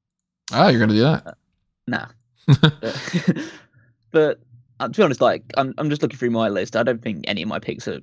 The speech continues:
Speaker 2: surprising. They're just straight out of Callum's playbook, really.
Speaker 1: Yeah, I mean, you got your Daniel Bryans and you got your, uh, Cesaros and, you know, your straight up good wrestler types.
Speaker 2: Yeah. Well, I mean, I like, obviously, I like the Kofi Kingston pick to get the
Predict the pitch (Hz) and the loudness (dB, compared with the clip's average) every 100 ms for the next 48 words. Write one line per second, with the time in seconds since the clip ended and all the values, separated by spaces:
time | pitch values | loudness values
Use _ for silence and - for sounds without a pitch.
0 | _ - 107 85 92 76 87 98 - - | _ -14 -4 -2 -2 -4 -6 -6 -10 -18
1 | - - 82 73 64 - - - 76 73 | -10 -2 -2 0 -4 -6 -10 -10 -8 -10
2 | 73 73 62 - - - 53 135 - - | -8 -6 -6 -10 -10 -8 -8 -10 -12 -2
3 | 123 104 107 107 104 107 123 123 127 120 | 0 0 -2 -2 -2 -2 2 6 6 6
4 | 113 113 113 110 107 101 101 101 101 104 | 4 4 6 4 4 4 2 0 -2 -2
5 | - 101 104 101 98 101 98 101 98 98 | -2 -4 -2 -4 -4 -4 -4 -2 -2 -2
6 | 101 98 - 123 95 98 98 98 110 101 | -4 -4 -2 0 0 0 -2 -4 -6 -6
7 | 98 104 - - - _ _ - 117 101 | -6 -8 -12 -20 -20 _ _ -8 -4 -2
8 | 107 107 - 127 117 113 - - 127 110 | -2 0 4 4 4 0 -6 -2 4 4
9 | 110 107 - 107 107 113 104 - - _ | 4 4 2 2 0 2 0 0 -8 _
10 | _ _ _ _ 123 82 - _ _ _ | _ _ _ _ -8 -8 -8 _ _ _
11 | _ _ _ - 226 226 233 233 - 160 | _ _ _ -2 2 6 6 6 4 2
12 | - 139 - 151 151 156 151 147 120 117 | 2 -4 -2 2 4 4 0 -2 -2 -2
13 | 120 117 117 123 120 - 117 120 - 117 | -6 -4 -4 -2 -2 -4 -6 -4 -4 -6
14 | - | -8